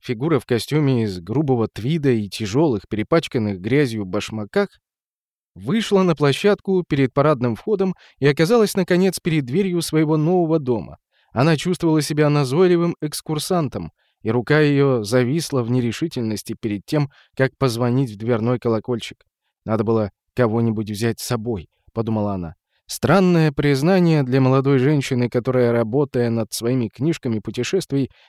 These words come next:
гордилась тем, что могла в одиночку прорваться в самую строго охраняемую дверь. Но, оборачиваясь назад, она понимала, что те другие места были легкодоступными по сравнению с колоколами.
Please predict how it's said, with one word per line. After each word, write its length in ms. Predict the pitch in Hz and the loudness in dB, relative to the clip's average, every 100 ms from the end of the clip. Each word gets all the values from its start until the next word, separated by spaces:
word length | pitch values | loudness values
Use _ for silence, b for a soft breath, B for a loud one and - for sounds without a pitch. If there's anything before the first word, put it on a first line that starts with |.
| - | -6
гордилась 540 | 117 135 143 170 120 | 0 0 2 2 2
тем, 220 | - 151 | 0 -2
что 140 | 135 131 | 0 0
могла 280 | 123 127 143 | 0 2 2
в 80 | |
одиночку 580 | 143 135 143 180 - 135 | 2 2 2 2 -2 -6
прорваться 720 | 117 127 117 131 156 - 135 b b | -2 0 0 0 -2 -2 -4 b b
в 80 | - | -6
самую 340 | - 160 180 180 | 0 2 2 -2
строго 480 | - 123 147 143 | -2 0 2 2
охраняемую 640 | 135 - 123 117 117 110 95 | 0 2 0 2 0 -2 -4
дверь. 280 | 78 76 _ _ _ _ _ - | -8 -12 _ _ _ _ _ 0
Но, 320 | 147 208 185 _ | 2 2 0 _
оборачиваясь 760 | 135 123 127 160 - 131 113 - | -2 2 2 0 0 -2 -2 -2
назад, 380 | 131 170 220 b b - | -2 -2 -4 b b -2
она 220 | 143 233 | 2 4
понимала, 500 | 226 220 226 196 113 | 4 2 2 2 0
что 240 | - 120 | -2 -4
те 300 | 117 - 208 | -4 -2 -2
другие 500 | 110 123 123 208 165 | 0 -4 -2 -2 0
места 440 | 107 98 - 175 180 _ _ - | 0 -2 -4 -6 -6 _ _ -2
были 300 | 131 160 139 | 2 2 2
легкодоступными 1080 | 120 143 - 156 202 - 151 - 170 156 - _ _ | 0 0 0 0 0 -2 -4 0 0 0 -6 _ _
по 80 | 131 | 0
сравнению 500 | - 135 131 113 104 | 2 2 2 2 -2
с 80 | - | 0
колоколами. 600 | 127 120 165 151 82 | 0 2 2 0 -2